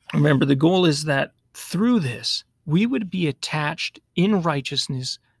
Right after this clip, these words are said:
more with the one who provides all we need. Fasting doesn't just affect us when we are practicing it. Afterwards, each bite of food can point us toward our Heavenly Father.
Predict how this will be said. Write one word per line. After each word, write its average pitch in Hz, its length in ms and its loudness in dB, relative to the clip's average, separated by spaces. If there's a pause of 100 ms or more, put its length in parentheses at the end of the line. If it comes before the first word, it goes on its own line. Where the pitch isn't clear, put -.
(180)
more 165 360 4
with 160 180 -2
the 165 80 -2
one 143 260 0
who 135 120 -2
provides 123 640 -4 (220)
all 123 300 0
we 127 160 -2
need. 120 340 -6 (460)
Fasting 151 420 0
doesn't 151 400 0
just - 240 -2
affect 147 400 0
us 127 220 -4 (320)
when 147 280 6
we 143 140 6
are 135 160 2
practicing 160 720 -2
it. 160 180 -14 (380)
Afterwards, 160 640 2 (140)
each 233 300 2
bite 175 220 0
of 151 80 0
food 165 560 -2 (340)
can 160 400 2 (220)
point 226 320 2
us - 340 -6 (1300)
toward 170 680 0
our 135 120 -2
Heavenly 131 380 -2
Father. 131 460 -6